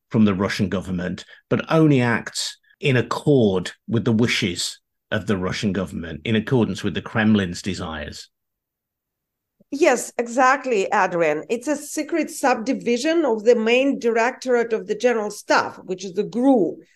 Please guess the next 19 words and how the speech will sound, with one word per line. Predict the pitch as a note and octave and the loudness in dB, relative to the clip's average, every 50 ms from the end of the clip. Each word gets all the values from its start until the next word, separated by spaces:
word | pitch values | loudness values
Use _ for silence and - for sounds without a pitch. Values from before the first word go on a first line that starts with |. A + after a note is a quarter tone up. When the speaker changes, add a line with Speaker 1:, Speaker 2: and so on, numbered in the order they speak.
| _ - - - - F3+ - | _ -20 -20 -20 -20 -20 -18
Speaker 2:
formerly | - - A#3 C4 B3+ A#3+ A#3+ A#3 A3+ A3 | -4 4 6 6 8 8 6 4 4 2
known | A3 A3+ A3 G#3+ G3+ | 2 0 0 0 -2
as | F#3+ G3 F3+ | -2 -4 -4
the | - G#3+ | -4 -4
Main | G#3 G#3 G#3 G3+ G3+ G3 | -2 0 0 2 2 0
Intelligence | F#3+ F#3+ F#3 F#3 G3+ G3 E3+ F3+ F3+ F3+ F3+ F#3+ G3+ G#3 F3 | -2 -4 -4 -4 -2 0 0 0 0 0 -2 -4 -6 -4 -4
Directorate. | - G#3 G3+ G3+ G3 G#3+ G#3 - A#3+ A3+ A#3+ C4 C4 B3+ - _ - - - - - - A#3 G#3 | -4 -4 -2 -2 -4 -4 -4 -4 -2 0 2 2 0 0 -4 _ -20 -20 -20 -20 -20 -20 -20 -18
So | - - - - C#4 C#4 C#4 C#4+ C4 - - _ _ | -16 -12 -4 4 6 8 8 8 6 2 -2 _ _
why | - B3+ A#3 A#3 A#3+ C#4+ C#4 C#4 E4 E4+ E4+ F4 D4+ A#3 F#3+ | -10 -8 -4 2 4 6 6 8 8 6 6 4 2 0 0
do | A3 C#4 C#4 | 0 0 0
we | B3 C4 | 0 0
refer | C4 B3+ B3+ B3+ B3+ - C#4+ C#4+ | -2 -2 -2 -4 -2 0 0 0
to | C#4+ C#4+ C#4 B3+ | 0 0 0 0
it | B3 B3 - | 0 -2 0
as | - A#3 A#3 A3 G3+ F#3+ G#3 | 0 2 2 0 0 0 0
a | A3+ G#3 G#3+ G#3 G#3 - | 2 2 2 2 -2 -4
private | - B3 A#3+ A#3+ B3+ A#3+ B3 A#3+ B3 | -2 0 2 2 4 2 2 0 0
military | A#3 A#3 B3 B3 A3+ A#3+ A3+ A3 A3 | 0 0 2 2 0 0 -2 -4 -4
company? | A3 - G#3 A3+ B3 A3+ D4 D4 D#4+ F4 G#4 | -4 -4 -4 -4 -2 -2 0 0 0 0 0